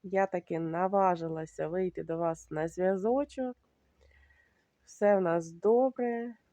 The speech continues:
нічого не міняється. Раночок, гамачок, кава,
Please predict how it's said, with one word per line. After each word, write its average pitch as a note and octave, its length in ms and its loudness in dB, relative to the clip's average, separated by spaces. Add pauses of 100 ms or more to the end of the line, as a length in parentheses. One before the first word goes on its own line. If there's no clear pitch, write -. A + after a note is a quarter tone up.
нічого G3 560 2
не F3 100 0
міняється. A3 1040 -2 (120)
Раночок, A#3 840 0 (420)
гамачок, F#3+ 1120 0 (2750)
кава, B3 720 4